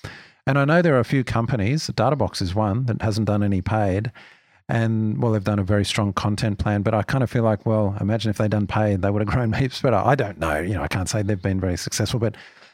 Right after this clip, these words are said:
there will be exceptions to the rule. But as a general rule, most companies, they have to pay to play.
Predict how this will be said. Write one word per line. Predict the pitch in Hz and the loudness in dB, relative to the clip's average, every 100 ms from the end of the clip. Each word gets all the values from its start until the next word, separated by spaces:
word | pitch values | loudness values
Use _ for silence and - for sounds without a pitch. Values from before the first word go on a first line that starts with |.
| - | -4
there | 143 | 0
will | 135 160 | 2 2
be | 151 120 - - | 2 0 -4 -4
exceptions | 120 - 127 123 147 127 | -4 0 -2 0 -2 -2
to | - | 0
the | 117 | 0
rule. | 135 | 2
But | 117 104 - _ _ _ _ _ _ | 2 -2 -4 _ _ _ _ _ _
as | 135 117 | -6 -2
a | |
general | 110 127 139 | 0 2 2
rule, | 120 | 2
most | 104 110 113 120 131 - | 2 2 4 4 2 0
companies, | - 131 127 101 | -4 0 0 0
they | 120 101 | 0 0
have | - 143 - | 0 0 -2
to | - 156 | -2 -4
pay | - 127 | -2 -2
to | 131 | -2
play. | - 123 135 95 104 | -2 -2 0 -2 -6